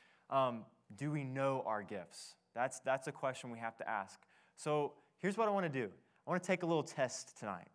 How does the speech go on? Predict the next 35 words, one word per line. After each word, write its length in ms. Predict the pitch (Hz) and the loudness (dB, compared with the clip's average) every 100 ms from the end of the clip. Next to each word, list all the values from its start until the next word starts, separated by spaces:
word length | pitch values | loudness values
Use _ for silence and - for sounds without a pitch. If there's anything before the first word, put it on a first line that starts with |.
| _ | _
all 100 | 107 | 2
right? 280 | 117 143 165 - - _ | 6 6 4 -4 -20 _
Everybody 520 | 131 175 175 175 175 165 | 4 4 8 6 6 2
has 380 | 143 139 127 - | 4 4 2 -2
an 120 | 127 - | -2 6
update 400 | 151 160 156 - | 6 6 0 2
card 420 | 143 135 131 127 | 2 4 4 0
in 120 | 123 117 | -4 -8
front 300 | - 131 135 | -2 -2 -2
of 100 | 127 | -2
you 220 | 135 135 | 0 0
or 80 | 117 | 0
maybe 360 | 120 117 123 - | -2 -2 -4 -4
underneath 520 | 127 139 135 135 135 | -4 -2 -2 -4 -6
the 80 | 120 | -8
seat. 380 | - 127 135 - - - | -6 -6 -8 -12 -20 -10
I 40 | 151 | -4
want 180 | 156 139 | -2 2
everybody 640 | 160 170 175 143 135 139 - | 2 2 0 2 2 0 -6
to 80 | 123 | -6
get 280 | 120 131 120 | -4 -4 -4
an 120 | 117 | -2
update 420 | 143 160 175 151 - | -2 0 -2 -6 -4
card 420 | 131 120 120 120 - _ - | -2 0 0 -4 -10 _ -10
and 320 | 117 117 117 | -6 -4 -4
a 60 | - | -8
pen 340 | - 139 127 | -8 -6 -4
and 120 | 107 104 | -6 -6
put 160 | 123 | -6
it 60 | 113 | -6
in 100 | 113 | -6
their 100 | 101 | -6
hand, 200 | 98 82 - - | -6 -10 -14 -4
all 100 | 110 | 2
right? 240 | 127 | 2